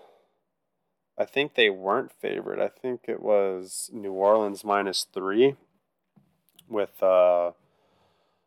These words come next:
wh-, what's his name? Uh, the quarterback for the Saints. You know who I'm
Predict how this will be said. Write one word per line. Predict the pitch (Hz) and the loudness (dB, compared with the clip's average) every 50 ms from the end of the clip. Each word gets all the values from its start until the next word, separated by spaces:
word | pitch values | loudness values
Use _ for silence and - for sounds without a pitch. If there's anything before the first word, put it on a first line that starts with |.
| _ _ _ | _ _ _
wh-, | - - - - - - | -10 -4 -4 -2 -2 2
what's | 113 113 107 - | 2 2 2 2
his | - 101 95 | 0 -8 -8
name? | 95 98 95 92 92 92 95 92 95 92 90 _ _ _ _ _ _ _ _ _ _ _ _ _ - | -6 -6 -6 -4 -4 -4 -6 -6 -8 -10 -16 _ _ _ _ _ _ _ _ _ _ _ _ _ -6
Uh, | - 107 104 98 95 95 | -2 2 4 6 6 4
the | 92 95 92 | 2 -2 -8
quarterback | _ - - - 92 90 95 92 90 95 92 92 90 90 90 90 - | _ -8 -6 -6 -6 -4 -4 -4 0 4 4 6 6 6 4 2 0
for | - - - 92 | -6 -12 -10 -8
the | 92 90 | -8 -8
Saints. | - - - - 92 92 92 92 90 90 90 - - - - - | -8 -8 -8 -8 -8 -8 -8 -8 -10 -10 -12 -14 -18 -20 -18 -16
You | - 110 | -12 -10
know | 101 98 95 92 | -8 -8 -8 -6
who | 92 | -6
I'm | 90 90 92 | -6 -8 -8